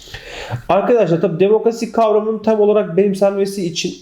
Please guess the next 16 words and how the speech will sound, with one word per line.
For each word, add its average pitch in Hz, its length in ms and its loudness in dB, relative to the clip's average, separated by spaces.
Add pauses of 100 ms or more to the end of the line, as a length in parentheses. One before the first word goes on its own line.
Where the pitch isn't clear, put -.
(180)
okulda, 175 640 2
evde 160 380 2
ve 156 160 0
toplum 160 340 0
içerisinde 165 720 0 (280)
farklı 180 400 0
görüş 190 300 2
ve 165 80 4
düşüncelere 160 640 2
saygı 165 400 0
göstermemiz 151 760 0
gerekiyor. 135 460 0 (120)
Şimdi - 280 -4
aile 208 400 2
demokrasiye 160 600 2
bakalım. 156 440 0